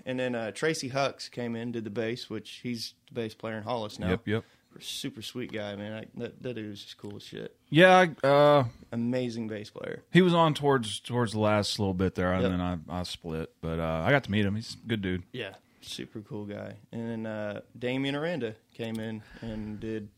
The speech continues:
Speaker 1: the lead, the first lead guitar on it in the very beginning, and then he did, uh,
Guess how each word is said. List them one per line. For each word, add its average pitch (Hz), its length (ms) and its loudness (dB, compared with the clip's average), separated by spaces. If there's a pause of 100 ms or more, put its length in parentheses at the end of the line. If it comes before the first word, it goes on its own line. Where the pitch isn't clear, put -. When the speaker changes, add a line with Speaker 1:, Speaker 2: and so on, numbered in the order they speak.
(520)
Speaker 1:
the 107 160 -10
lead, 120 420 -4
the 113 220 -6
first - 560 -4
lead 139 260 -2
guitar 143 300 -2
on 156 160 0
it - 160 -6
in 120 80 -4
the 117 60 -4
very 123 260 -2
beginning, 127 480 -2 (160)
and 110 160 -6
then 110 140 -6
he 110 100 -8
did, 107 220 -6
uh, 104 240 -6